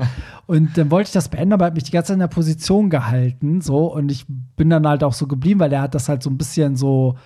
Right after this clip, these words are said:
Speaker 2: forciert, also er hat mir dann so verstehen gegeben, so, „Nee, bleib mal so.“ Ich so, „Ja, mein Gott, dann soll er's halt machen.“ Und dann, ja, hat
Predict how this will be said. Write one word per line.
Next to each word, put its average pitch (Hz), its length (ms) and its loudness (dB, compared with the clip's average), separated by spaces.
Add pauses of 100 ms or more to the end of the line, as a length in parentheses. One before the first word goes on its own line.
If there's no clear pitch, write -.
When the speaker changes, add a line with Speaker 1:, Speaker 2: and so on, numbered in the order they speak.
(140)
Speaker 2:
forciert, 156 640 0
also 131 180 0
er 139 80 0
hat 143 140 -4
mir 147 100 0
dann 143 160 0
so 135 100 -4
verstehen 151 440 -2
gegeben, 143 280 -2
so, 143 120 -2
„Nee, 143 160 2
bleib 143 340 -2
mal 185 140 0
so.“ 180 320 -2 (260)
Ich - 100 -20
so, 123 100 -2
„Ja, 120 160 2
mein 123 200 2
Gott, 127 220 -2
dann 117 120 -4
soll 131 180 0
er's 127 160 -4
halt 120 180 -6
machen.“ 143 440 -4 (300)
Und 147 220 -4
dann, 139 300 -2
ja, 131 220 0
hat 127 120 -8